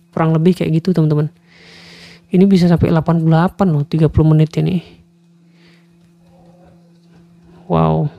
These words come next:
tinggi banget ya. Ya udah, kita bandingin dengan oli yang lain. Untuk Unirace Sport dua T ini lumayan jauh banget nih selisihnya, teman-teman.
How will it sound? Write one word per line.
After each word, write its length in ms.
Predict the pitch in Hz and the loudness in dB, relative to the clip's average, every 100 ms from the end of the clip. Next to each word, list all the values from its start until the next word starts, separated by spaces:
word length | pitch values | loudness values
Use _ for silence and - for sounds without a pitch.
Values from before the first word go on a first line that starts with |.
| - - | -18 -2
tinggi 160 | 165 151 | 2 2
banget 320 | 147 165 170 160 | 2 0 -2 -4
ya. 80 | 151 - _ _ - | -10 -12 _ _ -2
Ya 120 | 160 | 0
udah, 180 | 156 165 - _ - - _ | 2 2 -2 _ -20 -20 _
kita 320 | - 185 196 185 | -4 0 0 2
bandingin 640 | 190 185 175 175 196 202 | 2 2 2 2 2 2
dengan 320 | 170 160 165 | 2 4 2
oli 320 | 165 160 160 | 2 2 2
yang 160 | 160 156 | 2 2
lain. 720 | 151 143 151 143 143 151 156 - _ _ _ _ _ _ _ - - _ - - - - - - - | 0 0 -2 -2 -4 -6 -8 -10 _ _ _ _ _ _ _ -20 -20 _ -18 -18 -20 -20 -20 -16 -2
Untuk 360 | 214 208 202 196 | 0 2 2 2
Unirace 320 | 180 190 190 | 4 2 2
Sport 240 | - 202 | -2 -4
dua 240 | - 170 156 | -2 -2 0
T 80 | 202 | 0
ini 80 | |
lumayan 400 | 226 233 180 165 | 0 0 0 2
jauh 240 | 165 151 143 | 2 0 2
banget 240 | 165 220 220 | 0 -2 -2
nih 120 | 202 | -2
selisihnya, 480 | 185 190 214 220 220 | 0 0 2 2 2
teman-teman. 400 | 190 190 165 | 2 2 0